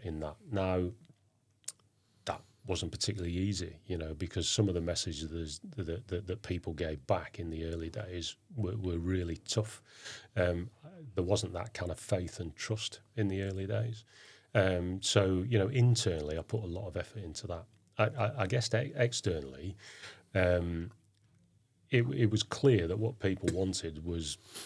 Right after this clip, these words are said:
bold policing, you know, ju-, just bold, visible, straightforward policing. Um, and again,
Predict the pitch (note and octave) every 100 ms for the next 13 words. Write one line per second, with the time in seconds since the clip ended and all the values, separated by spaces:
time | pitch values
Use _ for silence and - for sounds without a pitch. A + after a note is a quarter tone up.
0 | - F2+ F2+ F2+ - _ _ - G#2+ C#3+
1 | - - - - E2 E2 E2 G#2+ - G#2+
2 | - - G#2 A2 F#2 F#2+ D#2+ C#2 D2+ -
3 | - F2+ A2 - E2+ D#2+ - F#2 F2+ -
4 | G2+ G2+ - _ _ _ _ _ - F#3+
5 | G2+ F2 F2 E2+ - - _ A#2 G#2 G#2
6 | G#2+ G2+